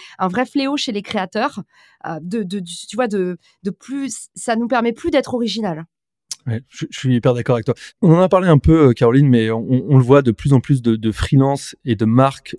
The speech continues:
Speaker 2: euh, se lancent dans le contenu. Euh, on l'a dit, c'est, c'est, c'est difficile de, euh, de, de pas copier ce qui se fait déjà. Comment est-ce que tu, euh, euh, euh, pourrais donner des conseils sur le fait de réussir à émerger et à maintenir, ben, justement une certaine authenticité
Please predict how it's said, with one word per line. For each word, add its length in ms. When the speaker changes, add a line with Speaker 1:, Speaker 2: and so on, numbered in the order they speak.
Speaker 2:
euh, 120
se 180
lancent 320
dans 100
le 40
contenu. 480
Euh, 80
on 120
l'a 200
dit, 200
c'est, 200
c'est, 220
c'est 240
difficile 560
de, 200
euh, 180
de, 140
de 120
pas 220
copier 340
ce 80
qui 80
se 80
fait 80
déjà. 300
Comment 340
est-ce 140
que 100
tu, 540
euh, 340
euh, 120
euh, 80
pourrais 260
donner 220
des 100
conseils 500
sur 140
le 80
fait 160
de 120
réussir 640
à 200
émerger 560
et 80
à 80
maintenir, 500
ben, 140
justement 340
une 80
certaine 460
authenticité 800